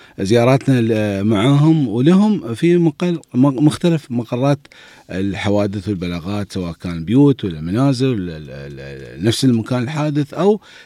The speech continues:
حتى في المستشفيات اللي إحنا ننقل لها. آه، ولله الحمد، يعني اليوم إذا بنتكلم عن أرقام مثل ما تفضلت أخوي سالم، اليوم مؤسسة دبي خدمات إسعاف، آه، وصلت إلى مراحل جدًا متقدمة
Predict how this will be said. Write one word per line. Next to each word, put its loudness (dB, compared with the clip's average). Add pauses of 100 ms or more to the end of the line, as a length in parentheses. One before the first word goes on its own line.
حتى 0
في 4
المستشفيات -4
اللي -4
إحنا -6
ننقل -8
لها. -14 (580)
آه، -10
ولله 6
الحمد، 4
يعني 2
اليوم 2
إذا -2
بنتكلم 0
عن -2
أرقام -2 (120)
مثل -4
ما -2
تفضلت -6
أخوي -6
سالم، -4 (460)
اليوم 2
مؤسسة 0
دبي -2
خدمات -2
إسعاف، -6
آه، -8
وصلت -4
إلى -4
مراحل -6
جدًا -4
متقدمة -6